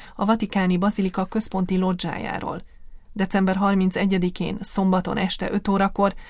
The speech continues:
a Szent Atya vesperást és tedeumot tart, köszönetet mondva az elmúlt év kegyelmeiért. Kétezertizenhét január elsején, vasárnap,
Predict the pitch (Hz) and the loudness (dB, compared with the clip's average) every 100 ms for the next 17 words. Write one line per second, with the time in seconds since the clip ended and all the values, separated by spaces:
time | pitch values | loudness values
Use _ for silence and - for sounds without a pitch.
0 | - - 226 247 233 208 196 185 185 214 | -18 -6 -2 0 0 0 0 0 2 2
1 | - - 180 170 175 - 185 - 220 214 | 2 -2 0 -2 -2 -2 -2 0 4 4
2 | 196 180 180 - 202 202 - - - - | 4 2 0 0 0 0 -2 -16 -18 -16
3 | - 277 247 208 196 190 202 214 208 208 | -2 0 4 4 4 2 6 6 6 4
4 | - 180 170 170 170 175 - 180 185 180 | 2 0 2 0 0 -2 -2 0 2 4
5 | 180 180 180 185 - - - - - 202 | 4 4 2 0 -4 -16 -18 -18 -6 -4
6 | - 196 190 190 220 214 202 202 196 190 | 0 2 2 2 2 2 4 4 2 2
7 | 202 196 180 175 190 185 - 190 190 202 | 2 4 2 2 0 0 0 2 2 2
8 | - - 190 - 185 185 190 - | -2 -4 -2 0 0 2 2 0